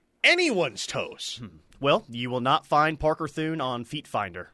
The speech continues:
Speaker 2: is what we found out today.
Speaker 1: Rex Ryan and I do not share that interest.
Speaker 2: <laughs> No Parker on Feet Finder anytime soon.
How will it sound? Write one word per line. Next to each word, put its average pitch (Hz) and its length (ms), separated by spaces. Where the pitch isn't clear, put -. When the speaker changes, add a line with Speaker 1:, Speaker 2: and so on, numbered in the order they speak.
Speaker 2:
is 107 200
what 113 140
we 110 140
found 110 320
out 110 120
today. 110 300
Speaker 1:
Rex 131 360
Ryan 208 400
and 208 100
I 214 160
do 165 180
not 185 220
share 175 260
that 156 160
interest. 113 560
Speaker 2:
<laughs> - 60
No 127 220
Parker 139 420
on 117 140
Feet 135 260
Finder 92 400
anytime 98 380
soon. 95 380